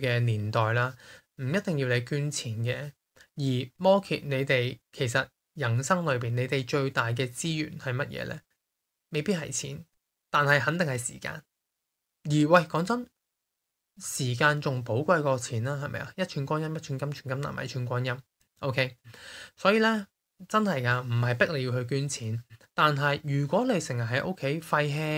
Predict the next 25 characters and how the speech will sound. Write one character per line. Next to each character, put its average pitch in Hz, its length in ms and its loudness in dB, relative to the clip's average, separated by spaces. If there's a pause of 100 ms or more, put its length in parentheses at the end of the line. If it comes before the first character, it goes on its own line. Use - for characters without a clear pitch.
(100)
係 139 100 0
咪 127 100 0
啊？ 127 180 0 (260)
睇 185 260 -2
片， 147 420 -2 (460)
不 233 80 -4
如 220 140 2
你 127 200 2
去 131 340 -2 (560)
付 - 280 -2
出 208 180 0
你 131 400 -2 (140)
一 185 80 -8
啲 185 140 -4
真 175 240 2
正 147 120 -4
嘅 131 60 -4
時 123 220 -6
間 123 200 -4
去 123 260 -4
做 120 220 0
下 123 80 0
義 123 160 -4
工 147 200 -2
啦。 151 300 -4